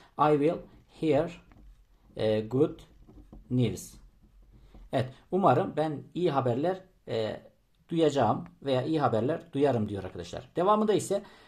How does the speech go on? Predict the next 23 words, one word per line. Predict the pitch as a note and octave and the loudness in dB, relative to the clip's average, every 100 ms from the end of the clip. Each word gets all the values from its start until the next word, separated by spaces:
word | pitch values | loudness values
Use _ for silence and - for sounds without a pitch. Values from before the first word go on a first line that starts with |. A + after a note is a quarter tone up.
| - | -4
e, | C#3 C#3 | -2 0
not | D#3 F#3 | 2 0
have | - - - - E3+ | -2 -18 -14 -4 -2
money | F#3 F3 F3 - | 0 0 -2 -4
problems. | - C#3 A2+ F#2+ - - | 0 0 2 -6 -10 -8
Evet, | D#3 B2 | -4 -2
not | E3 C#3+ - | 0 0 2
olumsuz | F3+ F#3+ F3+ G#3 D#3 | 2 2 0 -4 0
yapmamız | C3+ B2+ G#2+ F#2+ | 0 0 -2 -4
isteniyor. | - F3 - D3 C#3+ F#3+ F#3+ - - - | -8 -10 -6 -4 -2 -2 -4 -16 -20 -8
Yine | G3+ | -2
I | E3+ G#3 | 2 4
öznesi | C3+ A#2 - G#2+ | 2 0 -6 -6
kullanalım. | A#2 A2 G#2+ B2+ G3+ - - | -4 -2 0 -2 -4 -8 -2
I | D3 | 0
won't. | D#3 D3 G2 - - - - - - - | 2 2 0 -4 -18 -20 -20 -20 -20 -6
I | G#2+ | -2
won't | B2 D#3+ F3 - - - - _ _ | 0 0 -2 -12 -20 -20 -20 _ _
have, | - C3 E3 F3 - _ _ - - | -2 0 0 -4 -14 _ _ -20 -10
e, | A#2 A#2 | -4 -2
money | A#2+ D#3 C3+ D#3+ - - _ - _ _ _ - _ _ - - _ _ _ - | 0 0 0 -2 -8 -20 _ -20 _ _ _ -20 _ _ -20 -20 _ _ _ -10
problems. | D#3 D#3 A2 F#2+ E2+ - - _ _ _ _ _ _ _ - - - - _ _ - | 2 2 2 -2 -8 -14 -20 _ _ _ _ _ _ _ -20 -20 -20 -20 _ _ -2
Evet, | D#3 G#2+ | 0 0